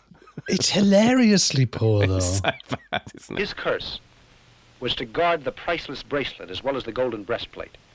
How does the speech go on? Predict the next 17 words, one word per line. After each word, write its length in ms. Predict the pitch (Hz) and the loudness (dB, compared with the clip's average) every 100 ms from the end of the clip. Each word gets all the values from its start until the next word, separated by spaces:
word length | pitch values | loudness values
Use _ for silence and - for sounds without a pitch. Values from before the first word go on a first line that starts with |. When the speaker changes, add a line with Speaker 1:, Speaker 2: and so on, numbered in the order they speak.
| _ _ | _ _
Speaker 3:
to 100 | - | -6
do 180 | 156 202 | -4 -4
so 260 | - 92 85 | -6 -8 -8
for 200 | 113 143 | -2 0
all 180 | 170 | 0
eternity. 480 | 180 - 123 90 - - _ _ _ _ _ _ _ _ _ - | 0 -4 -8 -10 -16 -20 _ _ _ _ _ _ _ _ _ -10
Under 200 | 123 185 | -6 -4
this 200 | 175 151 | -4 -6
terrible 360 | - 196 170 127 | -4 -2 -2 -4
curse, 480 | - 165 107 - - - _ _ _ | -8 -4 -4 -6 -14 -16 _ _ _
his 140 | 135 | -14
poor 260 | - 196 180 | -8 -4 -2
soul 340 | 127 - 156 101 | -2 -4 -4 -4
would 140 | 101 | -10
never 200 | 123 131 | -12 -14
find 320 | - 127 120 | -12 -10 -8
repose. 480 | 101 - 110 90 80 | -10 -8 -6 -6 -8